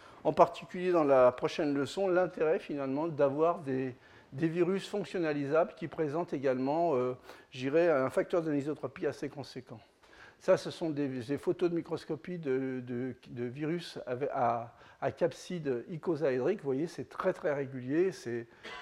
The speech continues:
c'est assez joli. Donc, en fait, ce sont des systèmes <clears throat> qui sont en formés de, d'icosaèdres. Hein, donc, vous avez en particulier, euh, euh, vingt faces triangulaires et au chaque sommet, ici, ça, ça correspond à un axe de symétrie d'ordre cinq et vous allez voir tout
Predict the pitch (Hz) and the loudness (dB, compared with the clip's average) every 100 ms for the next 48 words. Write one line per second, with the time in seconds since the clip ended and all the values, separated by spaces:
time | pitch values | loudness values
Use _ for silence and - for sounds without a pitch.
0 | - 151 143 - 156 131 135 127 185 165 | -6 -2 -2 -2 -4 0 -2 -2 -4 -2
1 | 143 - 131 120 175 - 156 - 170 139 | -4 -4 -8 -4 -4 -6 -8 -6 -6 -6
2 | - - - 180 320 156 - - - - | -10 -12 -2 0 0 -6 -12 -20 -20 -20
3 | - - 240 196 143 - 160 - 190 190 | -20 2 6 6 6 -4 -10 -4 -2 2
4 | 151 - 160 147 165 156 127 139 165 147 | 2 2 2 2 0 -2 -4 -6 -6 -2
5 | 151 131 160 175 120 _ - - _ 123 | 2 2 0 -4 -12 _ -20 -20 _ -8
6 | 123 131 131 131 139 135 156 139 147 139 | -4 -4 -4 2 2 2 -2 -2 -6 0
7 | 151 - 143 - 151 156 156 139 107 113 | 0 0 -12 -12 -6 -2 -2 0 -2 -4
8 | - - - - 120 120 120 117 113 107 | -14 -20 -20 -8 0 2 2 -2 -4 0
9 | 185 190 196 - - 202 139 127 127 139 | 2 4 2 0 -6 -4 -4 -4 2 4
10 | 196 160 131 120 113 185 - - 135 147 | 4 4 2 0 -2 -4 -4 -4 -2 -2
11 | 160 - 175 147 - 131 - 127 123 - | -4 -6 -10 -10 -10 -10 -4 -2 -2 -4
12 | 135 123 131 151 156 - 131 120 - 147 | -2 -2 -2 0 -2 -4 -10 -10 -8 -6
13 | 147 - 165 127 123 110 147 151 151 123 | -6 -6 -4 -4 -4 -10 -10 -10 -8 -8
14 | 117 117 113 120 127 - | -6 -6 -6 -4 -6 -8